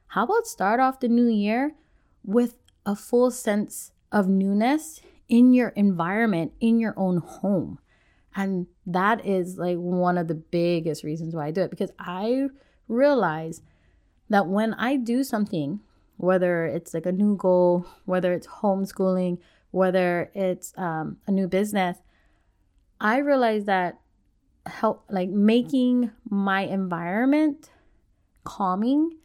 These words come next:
and almost, um, I wanna say supporting that goal. For example, l-, whenever we start homeschool,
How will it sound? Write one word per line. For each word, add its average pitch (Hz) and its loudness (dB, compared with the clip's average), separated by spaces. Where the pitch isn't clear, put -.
and 196 0
almost, 196 -2
um, 190 -6
I 208 -6
wanna 254 -2
say 202 -4
supporting 220 -2
that 190 -4
goal. 220 0
For 175 0
example, 147 -6
l-, 202 0
whenever 196 4
we 226 0
start 202 -2
homeschool, 233 -2